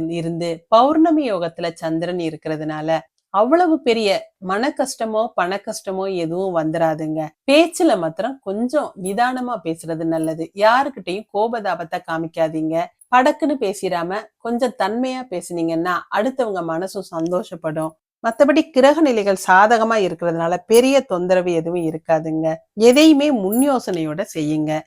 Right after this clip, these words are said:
பெண்களுக்கு குடும்பத்துல விட்டு கொடுத்து போறது நல்லதுங்க. குடும்பத்தார் உங்ககிட்ட நல்ல ஒற்றுமையோட பாசமா தான் இருப்பாங்க. ஆனா நீங்க தான் சில நேரம் அவங்கள புரிஞ்சுக்கிற மாட்டீங்க. மாணவர்களுக்கு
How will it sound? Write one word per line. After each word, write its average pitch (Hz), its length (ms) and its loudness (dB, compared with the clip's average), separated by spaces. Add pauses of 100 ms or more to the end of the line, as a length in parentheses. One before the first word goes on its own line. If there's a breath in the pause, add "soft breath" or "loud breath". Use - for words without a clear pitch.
(200)
பெண்களுக்கு 247 800 4 (140)
குடும்பத்துல 311 560 6 (360)
விட்டு 240 280 -2
கொடுத்து 262 300 -2
போறது 175 380 -2
நல்லதுங்க. 160 680 -2 (220)
குடும்பத்தார் 277 580 2
உங்ககிட்ட 180 500 -2
நல்ல 175 260 -4 (100)
ஒற்றுமையோட 185 600 -4 (400)
பாசமா 208 400 2
தான் 180 240 -2
இருப்பாங்க. 156 480 -4 (100)
ஆனா 190 260 -4
நீங்க 226 340 -4
தான் 240 200 -6
சில 165 200 -4
நேரம் 180 300 -4
அவங்கள 160 280 -6 (100)
புரிஞ்சுக்கிற 208 420 -4 (120)
மாட்டீங்க. 151 460 -8 (200)
மாணவர்களுக்கு 214 880 4